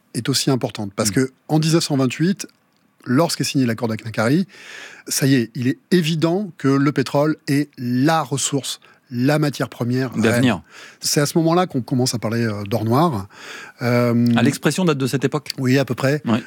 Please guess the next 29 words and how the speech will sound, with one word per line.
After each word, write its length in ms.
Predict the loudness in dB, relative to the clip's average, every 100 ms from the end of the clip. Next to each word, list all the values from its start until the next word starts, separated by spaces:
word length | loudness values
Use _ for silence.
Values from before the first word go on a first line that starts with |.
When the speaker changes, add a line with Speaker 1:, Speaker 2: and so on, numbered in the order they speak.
| -10
Speaker 1:
Liquid 400 | 0 0 2 0
gold 340 | 2 0 0 0
aussi, 340 | -2 0 0 0
euh, 380 | 0 -4 -6
on, 200 | -6 -2
Speaker 2:
Mm. 180 | 2 4
Speaker 1:
c'est, 200 | 4 2
c'est 120 | 2
une 60 | 2
expression 320 | 0 0 0
qui 100 | 0
a 20 |
été 320 | 2 0 -2 -4
très 180 | -4
surannée, 380 | -2 0 0 0
qui 100 | 0
a 20 |
été 120 | -2 0
remise 240 | 0 0
au 40 |
goût 80 | 0
du 120 | -2
jour 160 | 0 0
par 160 | 0 0
Donald 240 | 0 0
Trump. 340 | 0 0 2 2
Speaker 2:
L'or 220 | 2 4
liquide, 440 | 0 0 -6 -4
ouais. 100 | -6